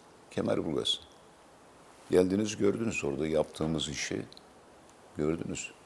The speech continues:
Muhteşem bir tesis yapıldı.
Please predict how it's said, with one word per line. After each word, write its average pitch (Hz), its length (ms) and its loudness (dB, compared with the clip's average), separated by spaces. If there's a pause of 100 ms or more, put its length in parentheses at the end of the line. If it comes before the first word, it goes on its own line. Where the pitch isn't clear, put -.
Muhteşem 101 720 4 (360)
bir 87 260 -4 (1080)
tesis 80 500 2
yapıldı. - 280 -12